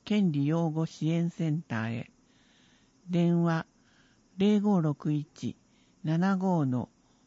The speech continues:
五零零八。ファックス、零五六一七五の五零八八。イベント等中止のお知らせ。障害学習課、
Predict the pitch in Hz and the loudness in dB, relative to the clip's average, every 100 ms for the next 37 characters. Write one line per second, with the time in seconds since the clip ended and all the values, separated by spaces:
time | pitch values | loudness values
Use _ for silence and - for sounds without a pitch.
0 | _ 156 185 190 185 185 170 143 151 151 | _ -2 0 2 2 2 0 0 0 -2
1 | 151 135 - 143 - _ _ _ _ _ | -4 -8 -10 -14 -14 _ _ _ _ _
2 | _ _ 202 - - - 117 - _ _ | _ _ -8 -8 -12 -12 -12 -12 _ _
3 | _ _ _ _ - 170 190 190 196 185 | _ _ _ _ -6 -2 0 2 2 2
4 | 160 151 151 151 147 - 127 - _ _ | 0 -2 -2 -2 -4 -10 -12 -12 _ _
5 | _ _ 156 170 180 175 175 147 127 120 | _ _ -2 0 0 0 0 2 0 -2
6 | - _ _ _ _ - 156 185 180 180 | -8 _ _ _ _ -6 0 2 2 2
7 | 180 151 - 127 135 147 135 - - _ | 0 -2 -4 -8 -8 -8 -10 -12 -20 _
8 | _ _ _ _ _ _ _ _ _ _ | _ _ _ _ _ _ _ _ _ _
9 | _ _ _ _ 156 185 220 226 202 202 | _ _ _ _ -2 2 2 2 -2 -2
10 | 196 165 135 - 202 196 185 180 170 - | -2 -2 -2 -4 -2 -2 -2 0 0 -2
11 | 170 156 - 147 - _ _ _ _ _ | -6 -6 -6 -8 -10 _ _ _ _ _
12 | _ _ _ - 208 202 196 196 180 175 | _ _ _ -2 0 2 2 0 0 -2
13 | - - 180 175 - 160 143 | -6 -8 -4 -2 -4 -6 -6